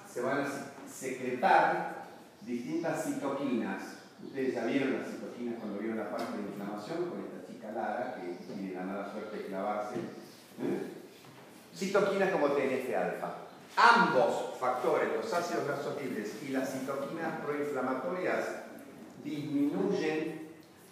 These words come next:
la sensibilidad de los tejidos a la insulina. ¿Y qué tendrá que ver todo esto con el baño? Esto tiene que ver con que si los tejidos del organismo están sordos a la insulina o per-, pierden,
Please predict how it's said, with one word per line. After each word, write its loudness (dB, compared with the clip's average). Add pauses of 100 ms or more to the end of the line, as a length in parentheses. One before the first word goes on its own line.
(100)
la -2
sensibilidad 0
de -4
los -6
tejidos -6 (340)
a -10
la -8
insulina. -14 (100)
¿Y -14
qué -4
tendrá -4
que -8
ver -2
todo -6
esto -10
con -8
el -8
baño? -4 (100)
Esto -2
tiene -4
que 0
ver 4 (340)
con 6
que 2
si -2
los 6
tejidos 6
del 6
organismo 4
están 4 (360)
sordos 6 (760)
a -2
la 0
insulina -2
o 4
per-, 2
pierden, 8